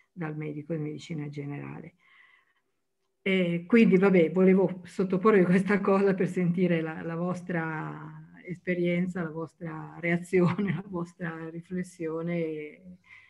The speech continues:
e anche perché l'intenzione è di rispondere, però rispondere in modo documentato a questa dottoressa. Grazie.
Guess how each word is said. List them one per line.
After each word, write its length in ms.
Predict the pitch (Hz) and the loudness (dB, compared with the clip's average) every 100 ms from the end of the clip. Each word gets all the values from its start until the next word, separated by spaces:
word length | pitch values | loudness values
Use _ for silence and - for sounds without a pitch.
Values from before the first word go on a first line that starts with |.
| _ _ _ | _ _ _
e 320 | 175 160 156 - - | -6 -4 -6 -18 -8
anche 240 | 170 175 185 | -4 -4 -4
perché 260 | 170 170 | -2 -2
l'intenzione 920 | 165 160 185 185 180 156 165 165 156 - | -2 -4 -2 -2 -2 -4 -2 -4 -6 -8
è 180 | 151 | -10
di 460 | 156 160 160 160 - | -8 -6 -4 -4 -6
rispondere, 760 | 160 170 - 165 170 170 180 175 | -6 -8 -4 -2 0 0 0 0
però 220 | 170 160 | -2 -2
rispondere 540 | 165 - 170 170 175 | -4 -6 -4 -2 0
in 100 | 165 | -2
modo 260 | 165 170 170 | -2 -4 -4
documentato 1000 | 160 160 165 175 175 156 147 - 160 - _ _ _ | -8 -10 -6 -6 -6 -8 -10 -6 -6 -6 _ _ _
a 120 | 180 | -14
questa 640 | 165 156 - 156 147 143 143 | -12 -14 -12 -8 -8 -10 -8
dottoressa. 760 | 151 151 - - - _ 151 - _ | -10 -8 -12 -12 -14 _ -20 -20 _
Grazie. 580 | - 151 143 - 170 | -6 -6 -6 -10 -12